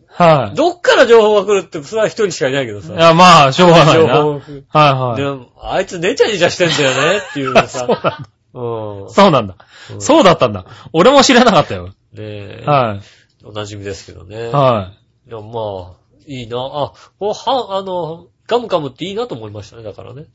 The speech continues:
Speaker 1: ああ、そうなんだ。
Speaker 2: うん。で、
Speaker 1: はいはい。
Speaker 2: キシリトールとかって、あの、虫歯の原因を作らない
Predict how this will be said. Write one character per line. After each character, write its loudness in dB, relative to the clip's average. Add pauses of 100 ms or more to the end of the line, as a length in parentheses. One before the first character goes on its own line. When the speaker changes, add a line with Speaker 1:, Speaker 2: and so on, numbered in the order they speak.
(160)
Speaker 1:
あ 6
あ、 2
そ -2
う 2
な 2
ん -4
だ。 -8
Speaker 2:
う -16
ん。 -18
で、 -16
Speaker 1:
は -20
い -2
は 2
い。 -2
Speaker 2:
キ -6
シ -4
リ -12
ト -4
ー -2
ル -8
と -12
か -10
っ -16
て、 -4
あ -6
の、 -12
虫 -14
歯 -8
の -10 (200)
原 -6
因 -10
を -14
作 -14
ら -4
な -8
い -18